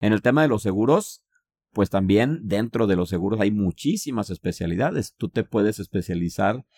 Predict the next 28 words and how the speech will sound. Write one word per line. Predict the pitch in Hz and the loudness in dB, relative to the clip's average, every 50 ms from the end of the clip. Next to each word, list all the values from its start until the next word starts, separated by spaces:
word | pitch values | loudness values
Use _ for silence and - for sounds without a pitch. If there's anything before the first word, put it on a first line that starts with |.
| _ _ _ | _ _ _
en | - 92 87 87 | -2 -2 0 2
vender | 92 92 92 101 98 - | 2 2 2 2 0 0
seguros | - 95 92 82 90 92 87 95 110 120 - - - _ _ _ _ _ _ - | -2 -4 -4 -2 -4 -2 0 0 -2 -2 -4 -8 -18 _ _ _ _ _ _ -8
de | 85 85 - | -8 -8 -2
carros, | - 104 110 120 120 117 110 117 - - | 2 4 4 4 4 2 2 0 0 -2
en | 95 87 87 | -2 0 0
vender | 85 87 85 92 92 | 0 0 0 0 -2
seguros | - - 87 85 90 90 90 80 | -2 -4 -6 -4 -4 -4 -4 -4
de | 80 82 80 | -4 -2 0
gastos | 92 90 - - 85 78 - 90 | -2 -2 -2 -4 -10 -10 -8 -8
médicos | 90 85 82 - - 87 | -6 -6 -8 -8 -8 -8
mayores, | 82 80 82 82 87 92 101 104 104 104 - - - | -8 -8 -8 -6 -4 -4 -4 -4 -4 -6 -8 -8 -6
en | 98 85 80 | -4 -2 -2
vender | 80 80 80 78 98 92 107 | -2 -2 0 0 -2 -2 -2
seguros | - 92 82 82 85 90 85 82 | -4 -4 -4 -2 -4 -4 -6 -6
de | 80 78 76 | -6 -6 -2
vida. | 85 101 107 104 107 107 139 175 - - _ _ _ _ _ _ _ _ _ _ | 0 0 2 4 2 2 2 0 -6 -12 _ _ _ _ _ _ _ _ _ _
Y | - 110 107 104 | -6 -2 -2 2
dentro | 95 113 120 139 - 147 156 151 | 4 4 2 2 2 2 2 2
de | 127 107 | 2 2
vender | 110 101 101 104 107 - | 0 0 0 0 -2 -4
seguros | - 113 107 117 120 117 | -6 -6 -4 -4 -4 -4
de | 120 117 | -2 0
vida | 113 98 87 90 85 | 0 0 0 0 -4
pudieras | - 98 92 82 87 87 92 101 - | -4 -6 -4 -2 -2 -2 -2 -2 -4
tener | - 95 90 87 87 | -4 -4 -4 -2 -2
una | 92 98 95 | -2 -4 -4
subespecialidad | 85 - - - - 131 160 190 240 233 - - 151 131 - - 110 101 95 92 98 92 92 - - - | -6 -6 -8 -2 0 0 2 2 0 -2 -2 -4 -6 -6 -4 -4 -4 -4 -2 -2 -2 -2 -2 -2 -6 -12